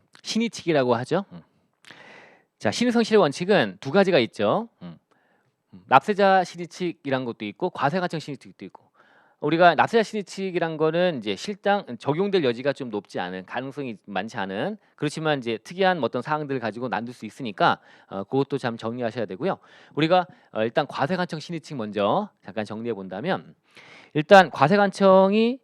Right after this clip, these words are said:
신의를 쫓아 성실하게 하라. 과세관청이 신의를 저버렸다. 그러면 안 된다. 그럼 요건은 과세관청이 공적 결의 표명을 했어. 어. 그리고 나는 납세자는 신뢰했어. 그리고 신뢰 규칙 사유도 없어요.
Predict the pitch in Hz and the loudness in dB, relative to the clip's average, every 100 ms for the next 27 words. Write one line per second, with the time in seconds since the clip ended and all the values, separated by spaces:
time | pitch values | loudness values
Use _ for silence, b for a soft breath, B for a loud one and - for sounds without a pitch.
0 | - - - 262 254 233 226 220 202 - | -18 -12 -2 2 2 4 2 2 -2 0
1 | 208 190 226 220 202 185 170 175 135 143 | 0 0 0 0 4 4 4 4 6 4
2 | 82 - b b - 175 220 220 - 202 | 0 -6 b b 6 8 8 4 2 0
3 | 202 196 - 254 233 143 135 151 - 139 | 0 -2 -2 -2 0 0 2 0 2 2
4 | 98 92 151 160 120 135 110 87 b b | 2 0 0 2 0 -2 -2 -6 b b
5 | b - 202 180 190 214 196 117 - b | b -4 2 2 6 6 6 0 -6 b
6 | b b b b - 147 165 208 196 220 | b b b b 6 6 6 2 0 -2
7 | 214 110 - _ - 151 190 240 208 170 | -2 -4 -8 _ -8 -2 0 0 -2 -2
8 | 160 135 127 135 - - _ _ 92 - | -4 -6 -8 -10 -14 -16 _ _ -18 -18
9 | _ _ _ _ _ - 208 214 214 131 | _ _ _ _ _ 0 2 4 4 4
10 | 156 185 165 120 185 185 170 - 254 185 | 2 2 0 -2 2 0 0 -4 2 2
11 | - - - _ _ _ _ 185 196 - | 0 -12 -16 _ _ _ _ -4 -2 -4
12 | 254 233 220 - 190 185 156 113 - 120 | 0 2 2 0 -4 -4 -2 -4 -2 -4
13 | 87 | -4